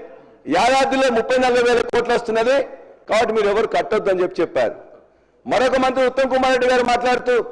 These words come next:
ఒక అమానవీయ జీవో తీసుకొస్తున్నారు, దాన్ని వ్యతిరేకిస్తాం, కాంగ్రెస్ పార్టీ అధికారంలోకి రాబోతోంది,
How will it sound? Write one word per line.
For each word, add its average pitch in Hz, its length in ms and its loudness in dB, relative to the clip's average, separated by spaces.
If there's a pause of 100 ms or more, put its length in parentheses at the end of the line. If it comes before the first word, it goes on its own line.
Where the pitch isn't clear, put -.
(640)
ఒక - 80 -2 (140)
అమానవీయ 269 580 2 (140)
జీవో 262 180 2 (120)
తీసుకొస్తున్నారు, 240 680 0 (640)
దాన్ని 185 220 2
వ్యతిరేకిస్తాం, 220 680 0 (720)
కాంగ్రెస్ 262 480 2
పార్టీ 247 240 0 (120)
అధికారంలోకి 233 720 2
రాబోతోంది, 233 600 2